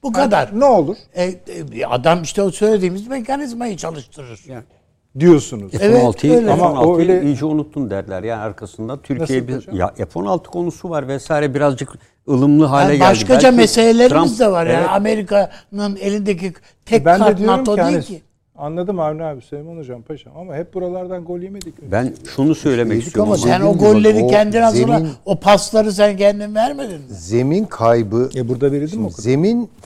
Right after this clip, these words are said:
Speaker 4: yanlış kuruldu. Onu o söylemeye çalışıyorum. Biz bunu burada bir dakika nato'yla bu konuyu biz önce bir konuşacağız.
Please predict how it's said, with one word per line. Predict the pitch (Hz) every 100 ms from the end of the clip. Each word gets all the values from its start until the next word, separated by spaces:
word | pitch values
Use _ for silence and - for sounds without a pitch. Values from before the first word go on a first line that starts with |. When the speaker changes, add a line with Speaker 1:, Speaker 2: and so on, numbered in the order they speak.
| _ 120
Speaker 4:
yanlış | 107 117 214 214
kuruldu. | - 143 98 107
Onu | 104 147 170 135
o |
söylemeye | 110 - 104 98 92
çalışıyorum. | 87 98 87 _ 95 87 _ _ _ _ -
Biz | 196 208 165
bunu | 131 110
burada | 156 165 160
bir | 170
dakika | 143 104 101 87
nato'yla | 123 170 - 147 107 117 143
bu |
konuyu | 151 147 131 123
biz | 113
önce | 131 117 110
bir |
konuşacağız. | 107 131 143 131 170 160 165